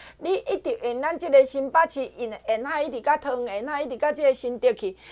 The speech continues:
你家讲有影海林足济这个风机无？一支一支风机，尤其我搁甲大家拜托，平宇，你知影无？有当时我足想要替你去攻击的。你知影即马中国有影大落雪无？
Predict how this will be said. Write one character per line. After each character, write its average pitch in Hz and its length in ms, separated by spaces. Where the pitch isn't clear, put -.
你 370 160
家 277 260
讲 381 240
有 302 100
影 320 80
海 392 540
林 285 180
足 294 160
济 285 220
这 370 160
个 311 160
风 311 320
机 359 240
无？ 269 420
一 339 100
支 - 140
一 392 60
支 - 140
风 330 320
机， 359 400
尤 339 160
其 302 120
我 311 180
搁 403 140
甲 311 160
大 247 160
家 262 80
拜 359 220
托， 285 380
平 311 200
宇， 311 260
你 349 140
知 - 120
影 330 180
无？ 320 80
有 285 80
当 339 140
时 349 80
我 370 80
足 480 100
想 277 180
要 311 80
替 349 160
你 311 80
去 302 140
攻 240 240
击 220 160
的。 165 180
你 453 120
知 453 80
影 370 120
即 392 100
马 415 140
中 302 240
国 302 80
有 247 160
影 320 180
大 226 160
落 202 180
雪 202 240
无？ 170 220